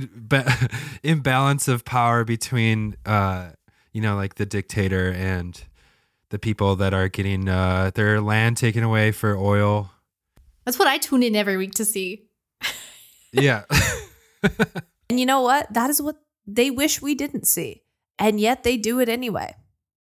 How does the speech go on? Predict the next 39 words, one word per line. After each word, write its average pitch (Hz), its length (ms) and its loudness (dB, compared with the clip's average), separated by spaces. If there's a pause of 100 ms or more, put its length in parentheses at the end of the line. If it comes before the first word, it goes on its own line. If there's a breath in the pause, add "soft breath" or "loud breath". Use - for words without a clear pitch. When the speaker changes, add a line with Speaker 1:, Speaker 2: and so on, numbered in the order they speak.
(220)
Speaker 1:
Didn't 190 180 2
they 240 100 4
put 226 200 0
a 196 80 4
b-, - 160 -8 (140)
like, 139 200 0
a 131 80 4
veneer 113 680 0
to 131 160 0
hide 120 360 0 (260)
something 147 560 0
or 107 200 2
Speaker 3:
Mm-hmm. 233 280 -2 (420)
Speaker 1:
like, 107 100 -8
the 107 100 -4
Speaker 3:
Ye-, 104 60 -6
Speaker 1:
poor 117 220 2
part 135 280 0
of 139 60 0
the 143 60 -2
Speaker 3:
they - 60 -6 (220)
Speaker 1:
city? 151 60 -4
Speaker 3:
quite 240 320 0
literally 202 460 -4
put - 320 -4
up 160 260 -4
building 175 380 -6
facades 143 720 0
along 180 380 -2
the 156 80 -8
racetrack - 680 -2
so - 200 -2
that 165 180 -6
you - 140 -12
can't - 320 -6
see 180 540 0 (180)
the 180 80 0
actual 123 400 -4
city. - 400 -6